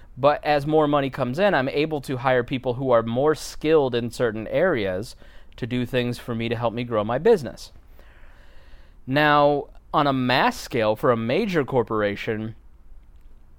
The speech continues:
when those companies don't have to pay that extra income, that extra money in taxes, then they're left with profits, of course, but what do they do with profits often?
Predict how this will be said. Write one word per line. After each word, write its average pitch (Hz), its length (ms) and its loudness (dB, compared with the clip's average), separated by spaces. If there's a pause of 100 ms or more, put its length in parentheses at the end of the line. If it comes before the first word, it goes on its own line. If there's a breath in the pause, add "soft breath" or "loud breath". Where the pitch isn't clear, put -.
(320)
when 156 200 4
those 151 160 4
companies 143 480 0
don't 135 240 2
have 135 240 -2
to 135 100 -10
pay 123 400 0
that 113 260 2
extra 117 440 -2
income, 110 640 -4
that 107 160 2
extra 107 560 -4 (420)
money 117 340 -2
in 113 120 -6
taxes, 123 720 0
then 117 440 0
they're 117 240 0
left 120 380 2
with 131 220 -4
profits, 131 460 4
of 127 100 -16
course, 151 320 0
but - 180 -8
what 143 180 -4
do 165 80 -8
they 160 140 -2
do 127 140 -4
with 117 160 -8
profits 208 440 -2
often? 95 380 -8